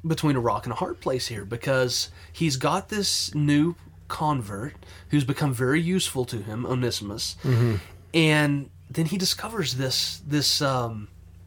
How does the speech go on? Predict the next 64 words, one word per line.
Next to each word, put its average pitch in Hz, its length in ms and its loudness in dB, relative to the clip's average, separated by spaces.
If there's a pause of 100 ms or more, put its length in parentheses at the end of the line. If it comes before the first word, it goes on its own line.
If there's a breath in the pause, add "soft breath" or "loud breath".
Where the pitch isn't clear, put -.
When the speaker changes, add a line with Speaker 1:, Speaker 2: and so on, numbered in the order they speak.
(600)
Speaker 1:
bad 160 280 0
blood 139 300 4
between 123 300 -2
him 147 240 0
and 131 100 0
Philemon. 120 500 -2 (340 loud breath)
Speaker 2:
Yeah. 90 280 -2 (220)
Speaker 1:
And 139 160 2
what 156 160 4
do 151 60 -4
you, 160 180 -6
what 151 100 -8
do 196 80 -4
you 214 80 0
do? 220 240 2
Like 135 240 2
you, 165 120 4
you 151 200 0
mentioned 156 380 2
earlier, 165 260 2
what 147 140 4
do 196 80 -2
you 226 140 -2
do 220 320 -2
with 139 420 0
a 127 60 0
situation 156 960 0
like 98 260 -10
this? - 380 -8
Speaker 2:
Yeah, 202 400 2 (140)
'cause 190 300 6
this, 165 720 2
all 190 280 4
of 196 40 2
a 185 60 4
sudden, 175 360 6
this 160 160 6
book 175 280 4
becomes 143 360 4
about 135 200 6
an 117 120 2
ethical 127 500 2
problem, 120 480 4
which - 320 2
poses 123 340 4
quite 120 300 2
the 113 100 0
conundrum. 120 680 4
It - 180 2
says, 120 240 4
"How 151 280 6
do 185 60 6
you 185 140 6
deal 135 260 8
with 123 140 6
someone 127 500 4
in 127 220 4
the 139 80 8
church 139 360 4
who 131 100 6
is 120 100 6
a 117 80 6
runaway 143 360 6
slave, 101 460 4